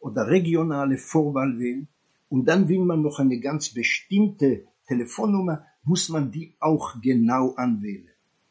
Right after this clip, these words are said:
Ich kann nicht einfach die Vorwahl von Deutschland neunundvierzig anwählen und hoffen, dass ich ausgerechnet Herrn Fritz Meier in Stuttgart in der Hansstraße fünf erreiche.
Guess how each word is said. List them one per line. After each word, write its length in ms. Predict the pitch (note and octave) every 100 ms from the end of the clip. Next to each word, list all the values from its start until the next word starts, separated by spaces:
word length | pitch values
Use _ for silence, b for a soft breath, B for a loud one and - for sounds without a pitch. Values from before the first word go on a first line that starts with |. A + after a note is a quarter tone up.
| b b b
Ich 200 | C#3 -
kann 200 | F3 D3
nicht 320 | C#3+ - -
einfach 420 | C3+ C#3+ B2 - - b b _ A#2+ A2+ -
die 180 | A#2
Vorwahl 560 | G2+ - E3+ D3 B2 A2
von 260 | - A#2 G#2
Deutschland 560 | C3+ D#3+ - D3+ C#3
neunundvierzig 840 | B2 C#3 A#2 G2+ - C#3 - A2 -
anwählen 560 | D3+ E3 F#3 F#3 F3 b b
und 280 | - D3+ C3
hoffen, 420 | F#3 - F#3+ F3
dass 220 | D3 C#3
ich 240 | F3+ E3 -
ausgerechnet 840 | E3 E3+ - B2 D3+ D#3+ D3+ D3 -
Herrn 300 | C#3 C#3+ -
Fritz 380 | - E3+ -
Meier 480 | A#2+ B2+ D3+ D#3 D3+ b b b _ -
in 140 | C3+
Stuttgart 800 | B2+ - D#3 D#3+ C3 D3 C#3 C3+ _
in 280 | C3+ C#3+ C3+
der 380 | B2+ B2 A2+ -
Hansstraße 760 | D3 D3+ - - B2+ B2 - G2+
fünf 340 | D3 D3 C#3 -
erreiche. 500 | A#2 A2 G2 -